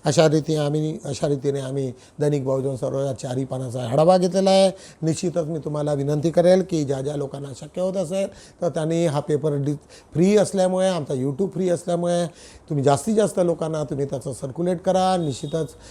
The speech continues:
लोकांना त्याचा उपयोग होईल आणि खऱ्या अर्थानं फुले शाहू आंबेडकरांचे विचार घरोघरी पोहोचावे ही आमची,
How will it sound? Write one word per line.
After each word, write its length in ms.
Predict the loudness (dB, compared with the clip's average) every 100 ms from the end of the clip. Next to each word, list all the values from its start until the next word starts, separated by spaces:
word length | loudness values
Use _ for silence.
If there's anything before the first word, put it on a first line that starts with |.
| -4
लोकांना 380 | 0 2 2 0
त्याचा 240 | -2 -2 -2
उपयोग 400 | -2 0 2 4
होईल 340 | 4 4 2
आणि 180 | 0 -2
खऱ्या 240 | -2 -2 -2
अर्थानं 560 | -4 -4 -4 -2 -4 -2
फुले 200 | -2 -2
शाहू 220 | -2 -8
आंबेडकरांचे 640 | -8 -8 -8 -8 -8 -8 -8
विचार 280 | -6 -6 -6 -10 -20 -2
घरोघरी 380 | 4 6 6 4
पोहोचावे 520 | 4 0 0 0 0
ही 120 | 0 -2
आमची, 380 | -4 -6 -6